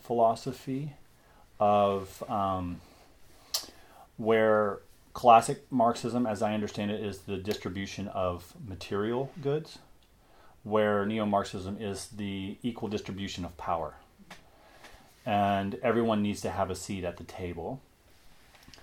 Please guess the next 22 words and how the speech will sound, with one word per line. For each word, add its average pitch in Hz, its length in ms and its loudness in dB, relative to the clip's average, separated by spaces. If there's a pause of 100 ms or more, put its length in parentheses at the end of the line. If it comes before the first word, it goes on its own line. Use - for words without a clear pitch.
(340)
But, 123 460 6
um, 120 400 4
and 123 340 4
Schaeffer 156 320 2
even 127 240 4
talks 123 320 6
about 110 260 6
ideal 107 960 2
Marxism, 95 800 -4 (420)
saying 110 320 0
that 98 340 2 (640)
that 117 340 2 (200)
still 131 360 2
carries 117 500 2
on 107 220 0
the 92 80 -4
vestiges 92 580 -4
of 85 120 -10
Christianity 90 580 -6
or 87 60 -10
Judeo-Christian 90 720 -6
ethics, - 500 -12